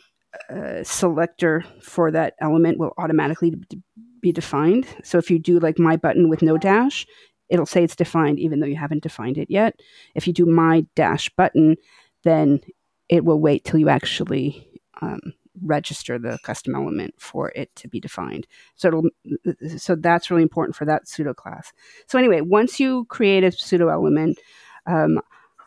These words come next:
I did a tutorial for web dot dev, uh, learn H T M L. There's a thing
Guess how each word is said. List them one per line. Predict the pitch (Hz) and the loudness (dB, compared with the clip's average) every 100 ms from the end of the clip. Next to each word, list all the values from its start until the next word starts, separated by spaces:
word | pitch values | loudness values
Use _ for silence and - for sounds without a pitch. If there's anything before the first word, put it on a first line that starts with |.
| _ | _
I | 170 175 | 0 0
did | 175 202 | 2 2
a | 180 | 2
tutorial | 190 - 196 185 190 | -2 -6 0 2 2
for | 185 - 170 | 0 -4 -4
web | 175 165 170 | -2 -2 0
dot | 165 - _ | -2 -4 _
dev, | 170 165 165 160 - - | -2 2 0 -2 -8 -4
uh, | 156 | -2
learn | 156 175 170 170 | -2 0 2 2
H | 170 - | 0 -4
T | - | -2
M | 165 | 0
L. | 170 180 | 0 0
There's | 175 - | -2 -4
a | |
thing | 160 151 156 | -2 2 2